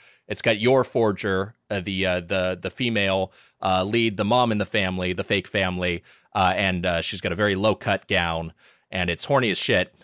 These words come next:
Uh, for a show that's, uh, for, for a, a show, I say a show because I've also watched the anime. Uh, but, but a, a, a, a series that's not particularly horny,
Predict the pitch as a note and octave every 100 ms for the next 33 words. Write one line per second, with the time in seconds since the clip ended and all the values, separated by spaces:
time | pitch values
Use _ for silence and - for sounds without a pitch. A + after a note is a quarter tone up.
0 | _ B2+ B2+ D#3+ D#3+ - A3 G3+ - E3
1 | E3 - F3+ D#3+ E3 D3 C#3+ C3+ - F3+
2 | A2+ G#2 C3+ A#2 - A2+ G2 A2 G2 G2
3 | F#2+ - G#2 A#2 F#2 A#2 B2+ A2 G#2 F#2+
4 | F#2 _ _ _ _ _ _ _ - B2+
5 | A#2 C#3 C3+ C3+ C#3 C3 C#3 C#3 C3 C3
6 | C#3 C3+ - G3+ F3+ C3 C3+ - D#3 C#3
7 | C#3+ - G3 - C#3+ A#2 G2+ F#2 A#2 G2+
8 | F#2+ F#2